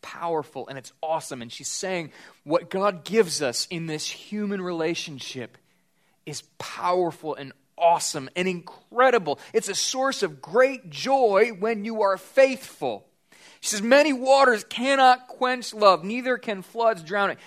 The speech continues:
You know what we say very often in our marriage vows today? "For better, for worse,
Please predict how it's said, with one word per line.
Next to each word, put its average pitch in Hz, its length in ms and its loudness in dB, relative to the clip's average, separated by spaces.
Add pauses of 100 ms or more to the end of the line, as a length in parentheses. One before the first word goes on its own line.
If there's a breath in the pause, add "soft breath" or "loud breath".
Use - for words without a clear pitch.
(100 loud breath)
You 214 100 -6
know 247 100 2
what 262 100 0
we 247 60 -4
say 240 280 2
very 226 240 4
often 220 240 4
in 202 60 4
our 190 80 2
marriage 202 340 -2
vows 196 380 -2
today? 214 440 -2 (880)
"For 165 100 -2
better, 240 640 6
for 208 240 0
worse, 185 800 6